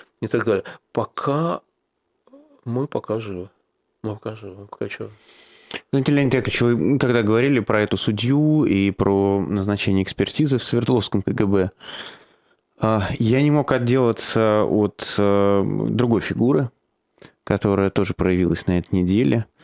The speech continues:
Speaker 2: А это прокурор Олег Лавров, который, наоборот, потребовал ужесточить наказание Лилии Чанышевой, говоря, что семь с половиной лет — это мало, надо десять. Что заставляет людей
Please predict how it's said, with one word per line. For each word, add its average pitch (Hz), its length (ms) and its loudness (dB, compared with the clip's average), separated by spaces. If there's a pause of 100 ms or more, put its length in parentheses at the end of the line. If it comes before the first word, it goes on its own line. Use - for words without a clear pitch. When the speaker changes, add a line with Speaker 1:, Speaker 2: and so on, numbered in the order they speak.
(420)
Speaker 2:
А 101 160 2
это 104 180 0
прокурор 107 540 0
Олег 95 300 2
Лавров, 98 960 0 (100)
который, 113 400 0
наоборот, 113 760 2
потребовал 120 640 0 (120)
ужесточить 151 840 0
наказание 87 640 0
Лилии 85 300 2
Чанышевой, - 720 -2 (760)
говоря, 101 400 2
что - 180 -2
семь 123 200 0
с - 100 -6
половиной 104 320 2
лет — 92 160 2
это 92 160 -2
мало, 120 380 2
надо 98 260 2
десять. 92 680 -2 (2250)
Что - 500 -2
заставляет 98 600 0
людей 131 520 0